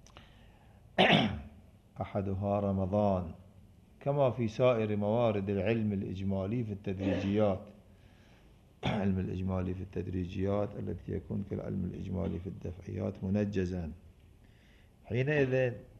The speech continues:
يجب في حقه الاحتياط. لكن نوقش في هذا الاحتياط، وقيل أنه لا يجب عليه الاحتياط بوجهين،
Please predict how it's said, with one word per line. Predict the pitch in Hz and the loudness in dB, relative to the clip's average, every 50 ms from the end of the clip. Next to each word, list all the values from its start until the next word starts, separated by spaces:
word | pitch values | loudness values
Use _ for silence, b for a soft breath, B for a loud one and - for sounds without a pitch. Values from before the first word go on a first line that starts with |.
| - - - - - - - - - - - - - - - - - - - - - - - - - - - - 104 | -20 -20 -20 -20 -20 -20 -20 -20 -20 -20 -20 -20 -20 -20 -20 -20 -20 -20 -20 -20 -20 -20 -20 -20 -20 -20 -16 -8 -2
يجب | 104 110 110 113 123 110 | 0 2 4 4 2 2
في | - - - 98 | 2 -2 -4 -6
حقه | - - 95 92 - - 95 101 110 | -4 -4 -6 -6 -6 -6 -4 -2 -2
الاحتياط. | 117 117 101 - - - - 104 117 120 110 90 - - - - - - B B B B B B B B B B - - | -2 -4 -6 -10 -8 -4 0 4 4 4 4 4 0 -4 -14 -18 -20 -20 B B B B B B B B B B -8 -4
لكن | 123 127 120 - 156 147 135 127 - - - - - - - - - - - - - - - - - 139 139 143 160 - - - - - - - - - - - - - - - - - - - - - - | -4 -2 -2 -2 -2 -2 -2 -4 -6 -8 -14 -20 -20 -20 -20 -20 -20 -20 -20 -20 -20 -20 -18 -18 -16 -14 -14 -14 -14 -16 -18 -20 -20 -20 -20 -20 -20 -20 -20 -20 -20 -20 -20 -20 -20 -20 -20 -20 -20 -12 -6
نوقش | 107 104 123 151 165 165 - 123 110 - 127 | -2 0 2 2 2 2 2 0 0 2 0
في | 117 98 95 104 98 95 98 - - - - - 110 110 101 98 | 0 0 0 0 0 0 0 -2 -6 -12 -12 -12 -12 -10 -6 -4
هذا | 98 98 95 92 92 | -2 -2 0 0 -2
الاحتياط، | 92 - 90 87 - - - 98 107 113 123 120 113 - | -4 -4 -6 -10 -10 -6 -2 0 0 2 2 0 -2 -4
وقيل | 104 - - 135 127 120 117 | -6 -6 -6 -4 -4 -2 -4
أنه | - - 101 101 98 101 104 113 117 | -2 -2 -2 -2 0 0 -2 -2 -2
لا | 117 123 139 139 | 2 4 6 6
يجب | 123 101 95 95 98 95 98 | 6 4 2 2 0 0 0
عليه | 92 95 98 95 95 92 | -2 -2 -2 -2 -4 -4
الاحتياط | 98 107 - - - - 95 95 95 90 87 87 87 - - - - b b b b b b b b b b b b - - 110 | -4 -6 -10 -12 -8 -6 -4 -2 -2 -2 -4 -6 -10 -14 -20 -20 -20 b b b b b b b b b b b b -12 -4 0
بوجهين، | 110 110 110 107 101 101 95 98 117 123 123 113 95 85 82 | 2 4 6 6 4 4 2 2 4 6 6 6 4 2 0